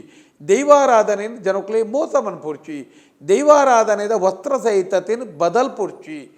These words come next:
ದೈವಾರಾಧನೆ ವಿಕೃತ ಮನ್ಪುರ್ಚಿ. ಅಡ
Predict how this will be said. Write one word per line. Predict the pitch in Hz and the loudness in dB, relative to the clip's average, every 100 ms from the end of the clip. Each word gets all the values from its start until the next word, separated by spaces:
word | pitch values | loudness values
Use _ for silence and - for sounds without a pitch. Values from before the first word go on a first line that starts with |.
| _ _ _ 139 | _ _ _ -2
ದೈವಾರಾಧನೆ | 208 302 302 262 220 202 202 | 2 4 6 6 4 2 -4
ವಿಕೃತ | 208 233 - - - | -8 -12 -10 -4 0
ಮನ್ಪುರ್ಚಿ. | 262 214 170 156 143 - 120 104 _ _ _ _ - | 2 0 -6 -10 -12 -16 -20 -20 _ _ _ _ -2
ಅಡ | 247 | 2